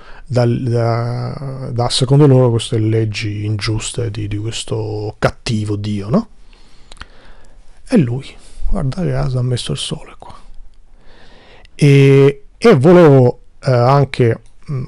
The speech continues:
così non ci cascate, perché anche questo è importante, questo aspetto qua. Lui è, ad un certo punto, a un punto certo, dice, vediamo un po' se ci riesco a cercare qua nel transcript,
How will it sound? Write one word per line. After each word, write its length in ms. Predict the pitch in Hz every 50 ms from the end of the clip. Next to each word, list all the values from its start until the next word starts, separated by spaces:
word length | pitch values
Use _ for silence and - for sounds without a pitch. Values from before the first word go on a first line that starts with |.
| - -
così 220 | - 131 127 143
non 100 | 139 131
ci 120 | - -
cascate, 560 | 135 139 131 - - - 139 127 120 117 113 113
perché 220 | 117 117 - 120
anche 200 | 117 117 - 131
questo 240 | - 127 117 - -
è 20 |
importante, 500 | - - - - - - 117 113 113 -
questo 200 | 123 117 - -
aspetto 380 | - - - 139 131 - - 143
qua. 200 | - - 160 - - - - - - - - - - - - - - - -
Lui 240 | 180 208 247 214
è, 200 | 170 147 151 151 143 147
ad 160 | - 156 143 147
un 80 | 156
certo 400 | - - 220 214 208 - - 170
punto, 500 | 151 143 123 117 113 110 - 151 175 196 - - - - - - - -
a 80 | - 127
un 160 | 120 127 117
punto 460 | - 165 143 131 135 120 147 165 160
certo, 560 | 139 143 143 123 117 120 120 - 165 180 233 - -
dice, 400 | - 139 143 135 113 110 113 131
vediamo 260 | 151 151 139 165 190 160
un 60 | 139
po' 80 | -
se 140 | 135 123 127
ci 160 | 117 - 127
riesco 560 | 120 117 117 110 110 - - - - 123 120 117
a 100 | 113 117
cercare 460 | - - - 117 - - 123 120 117
qua 140 | - - 117
nel 140 | 117 117
transcript, 600 | - - 120 113 - - - - - 110 - -